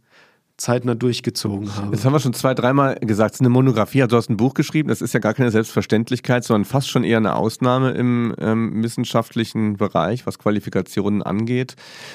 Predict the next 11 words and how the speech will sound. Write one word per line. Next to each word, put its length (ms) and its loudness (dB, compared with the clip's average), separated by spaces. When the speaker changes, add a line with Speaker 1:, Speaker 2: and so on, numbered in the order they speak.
Speaker 2:
Was 260 -2
waren, 600 0
ähm, 460 0
deine 380 0
Erfahrungen 720 0
auch 280 -2
im 140 -2
Austausch 760 0
vielleicht 240 -2
mit 120 -6
anderen 680 -2